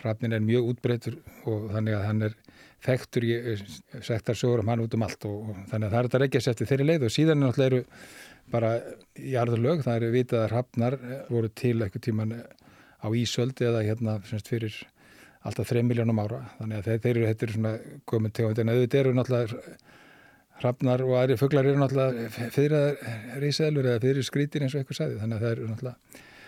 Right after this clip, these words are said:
það er hægt að rekja þróunarsögu þeirra, sem sagt, að marga milljóna áratugi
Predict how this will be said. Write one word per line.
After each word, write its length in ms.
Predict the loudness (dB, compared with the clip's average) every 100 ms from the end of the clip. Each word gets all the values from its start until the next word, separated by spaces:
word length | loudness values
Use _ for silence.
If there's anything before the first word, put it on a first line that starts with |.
| -20 -6
það 80 | -4
er 60 |
hægt 100 | 0
að 100 | 2
rekja 320 | 2 2 2 2 -2 -10 -12 -14 -18 _ -20 _ 0
þróunarsögu 540 | 2 4 2 2 2
þeirra, 260 | 2 2 0
sem 100 | -2
sagt, 120 | -4 -6
að 200 | -6 -4
marga 420 | -2 -4 -2 -2 -2
milljóna 600 | -2 0 0 2 2 0 0
áratugi 420 | 0 0 0 0